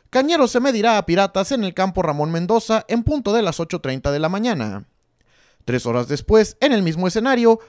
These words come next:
Maquinados chocará con Ensamble. En el campo del Ateneo Fuente,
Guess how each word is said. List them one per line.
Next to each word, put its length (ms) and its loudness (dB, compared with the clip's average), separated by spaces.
Maquinados 580 0
chocará 460 0
con 140 -2
Ensamble. 680 -2
En 120 -4
el 100 0
campo 300 2
del 140 2
Ateneo 360 0
Fuente, 480 2